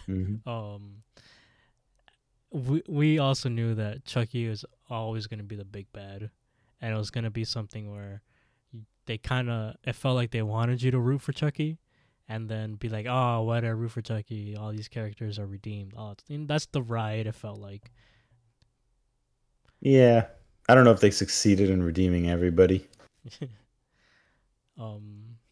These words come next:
Speaker 1: I don't even know who I'm gonna see in the next season. Do you really, do you think they're gonna bring Jake and Lexi back and Devin?
Speaker 2: I think so.
Speaker 1: I
Speaker 2: Lexi
Speaker 1: know we'll
Speaker 2: for
Speaker 1: see
Speaker 2: sure.
Speaker 1: Andy. But yeah.
Speaker 2: She's,
Speaker 1: Really?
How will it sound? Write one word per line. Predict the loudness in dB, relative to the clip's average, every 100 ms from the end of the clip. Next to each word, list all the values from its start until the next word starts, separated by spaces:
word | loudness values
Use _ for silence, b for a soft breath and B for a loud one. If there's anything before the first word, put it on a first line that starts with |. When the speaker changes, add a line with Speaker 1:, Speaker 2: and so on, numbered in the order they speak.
| _ _ _ _ 0
Speaker 1:
I | 6
don't | 8
even | 10 8
know | 8
who | 6
I'm | 4
gonna | 2 0
see | -2 0 2 2 2
in | 0
the |
next | 0 0 -2
season. | 0 0 0 -4
Do | 2
you | 4 6
really, | 8 8 4
do | 0 0
you | 2
think | 2 4
they're | 4
gonna | 6 4
bring | 2 2 2
Jake | 4 4 4
and | 2 2
Lexi | 2 2 2
back | 4 2 2 -4
and | -6 -4
Devin? | 4 4 4 -2 -6 _ _ _ _ _ _ _ _ -18
Speaker 2:
I | -14
think | -14
so. | -16 -18 -16 -16 _ _ _ _ _ _ _ _ -16
Speaker 1:
I | -10
Speaker 2:
Lexi | -2
Speaker 1:
know | 8 10
we'll | 10
Speaker 2:
for | 8
Speaker 1:
see | 6
Speaker 2:
sure. | 6
Speaker 1:
Andy. | 4 2 0 -4 -8 -20 -20 -20 _ _
But | -12
yeah. | -4 -2 -2 -6 _ -6
Speaker 2:
She's, | 2
Speaker 1:
Really? | 4 2